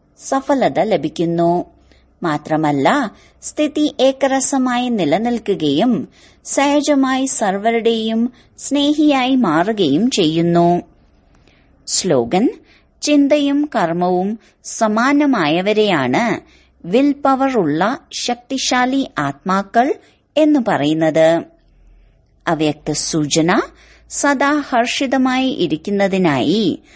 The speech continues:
തന്റെ സ്വഭാവം സരളമാക്കി മാറ്റൂ,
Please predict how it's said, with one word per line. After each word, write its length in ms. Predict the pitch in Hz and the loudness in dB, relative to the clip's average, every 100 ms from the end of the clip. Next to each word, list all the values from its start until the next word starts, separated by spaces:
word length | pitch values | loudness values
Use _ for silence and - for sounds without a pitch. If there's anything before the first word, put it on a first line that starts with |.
| - _ | -20 _
തന്റെ 380 | - 240 220 | -2 0 2
സ്വഭാവം 800 | 214 - 170 143 175 196 208 220 | 0 0 0 0 -2 0 0 0
സരളമാക്കി 800 | 226 - 143 131 180 208 208 - | -2 -2 0 0 0 0 -4 -4
മാറ്റൂ, 580 | 214 202 202 202 254 523 | -2 0 -2 -2 0 0